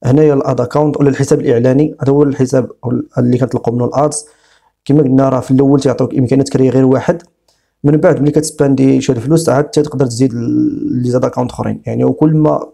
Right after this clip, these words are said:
مره مره بيسباند-، تسباندي شويه الفلوس وجي وقلب هنا الا تعطاك الاكسي باش تزيد الاد account اخر كريه، يعني باش الحكايه هادو راه تحتاجهم تخدم بهم. آه، من بعد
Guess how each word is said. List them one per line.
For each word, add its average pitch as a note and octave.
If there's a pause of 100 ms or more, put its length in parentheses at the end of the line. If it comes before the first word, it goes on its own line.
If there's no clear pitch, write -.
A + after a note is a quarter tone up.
(120)
مره D3
مره C#3+ (220)
بيسباند-، C3
تسباندي C3+
شويه C3+
الفلوس D#3
وجي B2+ (200)
وقلب B2
هنا G#2+
الا A#2
تعطاك -
الاكسي B2+
باش A#2
تزيد B2
الاد A#2+
account A#2+
اخر - (420)
كريه، A#2
يعني A2+
باش A2+
الحكايه B2+
هادو C#3
راه C3+
تحتاجهم C3
تخدم A2+
بهم. G#2+ (720)
آه، C3
من D3+
بعد D3+